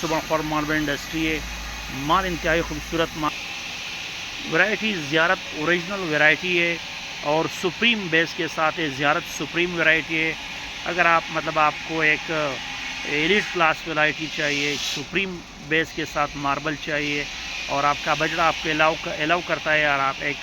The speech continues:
خوبصورت وائٹ ماربل لگانا چاہتے ہیں، آ، سپریم وائٹ بیس کے ساتھ، سپریم کوالٹی کے ساتھ، آپ، آپ سپریم وار-، وائٹ ماربل کی تلاش میں،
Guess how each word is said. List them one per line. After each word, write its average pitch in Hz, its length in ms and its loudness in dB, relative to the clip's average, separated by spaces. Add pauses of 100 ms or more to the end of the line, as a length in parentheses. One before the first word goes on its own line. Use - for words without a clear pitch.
(120)
خوبصورت 180 460 -4
وائٹ 156 360 2 (100)
ماربل 151 320 0
لگانا 147 360 2
چاہتے 139 400 -2
ہیں، 147 160 -2 (460)
آ، 147 240 0 (140)
سپریم 156 360 -2
وائٹ 151 200 4
بیس 147 240 0
کے 151 100 -2 (100)
ساتھ، 143 240 2 (240)
سپریم 170 280 -2 (100)
کوالٹی 156 340 0 (100)
کے 156 100 0 (100)
ساتھ، 143 340 -4
آپ، 143 180 4
آپ 139 120 -2 (100)
سپریم 165 420 0
وار-، 156 180 2 (480)
وائٹ 160 260 4
ماربل 156 380 0
کی 165 120 -2
تلاش 139 380 0
میں، 143 180 -2